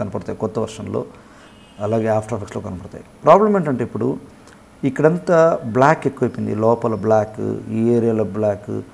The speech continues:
only ఈ ఏరియాలో పెంచాలి. So, ఎక్స్‌పోజర్ ఈ ఏరియాలోనే పెరగాలి నాకు, ఇక్కడంతా పెరగకూడదు. It's, it's okay now. So, నేనేం చేస్తానంటే ఎక్స్‌పోజర్ వన్ స్టాప్ పెట్టుకొని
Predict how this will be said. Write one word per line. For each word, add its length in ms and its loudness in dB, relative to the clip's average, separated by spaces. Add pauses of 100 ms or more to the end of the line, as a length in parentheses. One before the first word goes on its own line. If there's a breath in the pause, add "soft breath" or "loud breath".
(380 loud breath)
only 320 2
ఈ 20 8 (100)
ఏరియాలో 320 8
పెంచాలి. 320 -10 (100)
So, 80 2 (180)
ఎక్స్‌పోజర్ 580 6 (220)
ఈ 40 0 (140)
ఏరియాలోనే 420 4
పెరగాలి 340 4
నాకు, 180 -12 (460 loud breath)
ఇక్కడంతా 280 8 (100)
పెరగకూడదు. 420 2
It's, 120 -12 (260)
it's 200 -4
okay 200 4 (100)
now. 80 -4 (680 loud breath)
So, 40 -6 (140)
నేనేం 260 -2
చేస్తానంటే 400 0 (100)
ఎక్స్‌పోజర్ 480 0 (180)
వన్ 120 2 (100)
స్టాప్ 320 2
పెట్టుకొని 420 -2